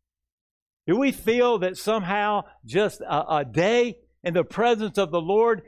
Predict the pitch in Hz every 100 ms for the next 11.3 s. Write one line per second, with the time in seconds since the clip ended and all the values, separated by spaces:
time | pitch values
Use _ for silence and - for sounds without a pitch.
0 | - 175 170 117 185 220 - 156 190 240
1 | 247 254 220 180 170 156 - 226 240 247
2 | 233 202 190 160 233 240 233 - - 185
3 | 160 165 135 247 - - 233 233 208 175
4 | 233 - 220 233 226 226 226 220 190 220
5 | 233 220 214 202 240 233 - - 196 135
6 | 226 262 - 175 214 214 196 196 202 202
7 | 190 208 214 185 180 214 - - 180 165
8 | 165 294 294 220 208 202 196 151 214 226
9 | 226 185 175 160 185 214 180 190 190 160
10 | 185 185 160 175 165 147 160 196 220 269
11 | 233 135